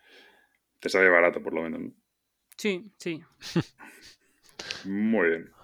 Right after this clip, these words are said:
Speaker 1: Venga, vamos con el siguiente. Yo creo que nos da tiempo a hacer dos. Eh, March of the Ants,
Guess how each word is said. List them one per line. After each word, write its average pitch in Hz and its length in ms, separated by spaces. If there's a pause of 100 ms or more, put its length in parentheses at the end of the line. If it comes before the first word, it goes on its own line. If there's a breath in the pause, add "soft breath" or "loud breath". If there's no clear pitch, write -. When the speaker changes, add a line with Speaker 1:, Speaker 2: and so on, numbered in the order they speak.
Speaker 1:
Venga, 95 260
vamos 98 220
con 98 120
el 87 100
siguiente. 82 300
Yo 95 80
creo 95 120
que 90 60
nos 85 80
da 85 100
tiempo 80 240
a 76 40
hacer 76 240
dos. - 340 (400 loud breath)
Eh, 90 1120
March 104 280
of 107 80
the 95 120
Ants, - 800